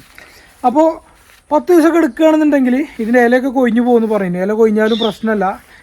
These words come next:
ഇത് കമ്പ് ഒടിച്ച് കുത്തി കഴിഞ്ഞാൽ സാധനം ഉണ്ടാവുമെന്ന് പറയുന്നു. പക്ഷേ നമ്മളത് നാല് ദിവസം ആയതുകൊണ്ട്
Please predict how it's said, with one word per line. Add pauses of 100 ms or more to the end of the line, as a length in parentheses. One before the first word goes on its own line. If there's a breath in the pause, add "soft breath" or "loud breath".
(100)
ഇത് (220)
കമ്പ് (140)
ഒടിച്ച്
കുത്തി
കഴിഞ്ഞാൽ (200)
സാധനം
ഉണ്ടാവുമെന്ന്
പറയുന്നു.
പക്ഷേ
നമ്മളത്
നാല്
ദിവസം
ആയതുകൊണ്ട്